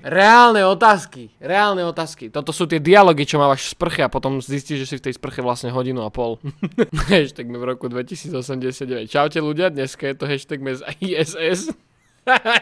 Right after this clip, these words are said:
Kámo, to by bolo, mňa už napadlo, že by sme urobili hashtag me v, v Ikei, žrali by sme tie vegánske guličky a že by sme vlastne za sebou mali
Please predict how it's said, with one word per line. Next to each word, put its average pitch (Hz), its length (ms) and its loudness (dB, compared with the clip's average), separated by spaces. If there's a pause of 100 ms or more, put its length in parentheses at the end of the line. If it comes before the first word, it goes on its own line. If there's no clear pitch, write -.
(160)
Kámo, 113 240 -4
to 123 80 -10
by 113 60 -8
bolo, 113 180 -6
mňa 131 160 -2
už 135 140 -2
napadlo, 147 500 0
že 135 80 -8
by 123 140 -6
sme 127 160 -6
urobili 127 640 -4 (160)
hashtag 131 400 -8
me 131 160 -6
v, - 80 -14 (320)
v 117 120 -14 (120)
Ikei, 143 220 -2 (180)
žrali 139 320 -2
by 135 80 -2
sme 143 160 -2
tie 135 80 -4
vegánske 127 480 -4
guličky 127 720 -8
a 131 160 -12
že 123 80 -8
by 120 80 -6
sme 127 160 -8
vlastne 120 320 -6
za 117 160 -6
sebou 131 160 -8
mali 107 240 -6